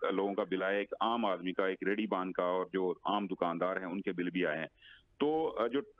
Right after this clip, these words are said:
टैरिफ बढ़ाया जाता है बुनियादी तौर पर छमाही, छमाही, फिर सालाना बुनियाद पर बेस टैरिफ में इजाफा किया जाता है। आईएमएफ की डिमांड सामने आ रही है कि आप, अ, जो लॉसेस हैं वो पूरे करें। तो लाइन लॉसेस और चोरी तो नहीं रोकी जा रही, लेकिन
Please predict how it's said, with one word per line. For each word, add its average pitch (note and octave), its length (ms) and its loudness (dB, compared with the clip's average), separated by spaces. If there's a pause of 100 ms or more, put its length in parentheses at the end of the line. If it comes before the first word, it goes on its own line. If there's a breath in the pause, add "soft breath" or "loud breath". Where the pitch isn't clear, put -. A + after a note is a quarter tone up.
(180)
टैरिफ B2+ 320 0
बढ़ाया G#2+ 480 0
जाता D3+ 180 -2
है C#3+ 60 2
बुनियादी B2 240 0
तौर B2+ 120 0
पर C3+ 240 0
छमाही, A#2 760 0
छमाही, A2+ 640 -2
फिर A#2 180 -2
सालाना A2+ 400 0
बुनियाद A2+ 300 0
पर A2+ 220 0
बेस G#2 460 -2
टैरिफ G#2+ 260 0
में A2 120 2
इजाफा F#2 280 0
किया G2 180 0
जाता F#2 260 -2
है। G2+ 140 2 (460 loud breath)
आईएमएफ C#3 400 0
की C#3 60 4
डिमांड A2+ 360 0
सामने A#2 300 0
आ F#2+ 100 2
रही G2 120 0
है G#2+ 120 0
कि A#2 100 0
आप, G2 180 -2 (160)
अ, G#2 140 2
जो G2+ 180 -2
लॉसेस F#2+ 520 0
हैं G2+ 80 2
वो G2+ 220 0
पूरे G#2+ 200 0
करें। A2+ 320 -2 (380 loud breath)
तो B2 80 2
लाइन A#2 300 0
लॉसेस D3 420 -2 (120)
और A2+ 160 0
चोरी C3 260 2
तो D#3+ 100 0
नहीं C#3+ 140 0
रोकी E3 220 0
जा B2 160 0
रही, C#3 120 -4
लेकिन C#3 460 0